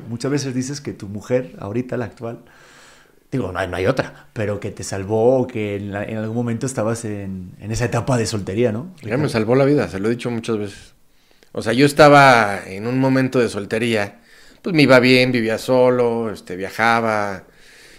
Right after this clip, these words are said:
Speaker 2: trabajaba, pero no tenía responsabilidades mayores. Y empezó a, a crecer mi, pues, la fiesta y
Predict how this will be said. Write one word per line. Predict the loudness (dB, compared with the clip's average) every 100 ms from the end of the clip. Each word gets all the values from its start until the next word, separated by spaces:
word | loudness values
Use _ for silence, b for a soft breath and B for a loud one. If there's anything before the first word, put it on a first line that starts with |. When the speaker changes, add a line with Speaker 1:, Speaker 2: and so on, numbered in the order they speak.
| B
Speaker 2:
trabajaba, | -6 -4 -2 0 4 4 2 -2 -6
pero | -8
no | -6
tenía | -6 -4 -4
responsabilidades | -6 -10 -12 -8 -4 -4 -6 -12 -20
mayores. | -14 -10 0 0 0 -4 -14 b b b b b b
Y | -6 -2 -2 -2
empezó | -4 -6 -2 0
a, | 0 -4 -12 _
a | -14 -10
crecer | -10 -10 -6 -4 -4
mi, | -6 -8 -12 -16 -18 -20 -20 _ _ b b b b b
pues, | -4 -2
la | -4 -8
fiesta | -4 -2 0 -4 -4 -4 -2 -2
y | -4 -6